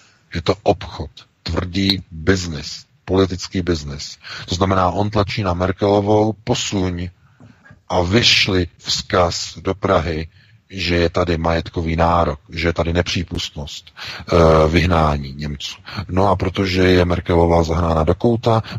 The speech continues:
musela pronést tento výrok, i když věděla, co to způsobí. Ale musela ho vyslat, protože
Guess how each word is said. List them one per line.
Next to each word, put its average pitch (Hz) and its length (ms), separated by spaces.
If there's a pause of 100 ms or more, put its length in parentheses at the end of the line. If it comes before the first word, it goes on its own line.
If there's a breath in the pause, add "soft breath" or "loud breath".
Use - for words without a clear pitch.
musela 117 640
pronést 98 1000
tento 92 360
výrok, 90 420 (760)
i 131 100
když 101 240
věděla, 95 360
co - 100
to 92 100
způsobí. 82 520 (280 loud breath)
Ale 87 240
musela 87 600
ho 87 140
vyslat, 92 420 (400 loud breath)
protože 90 640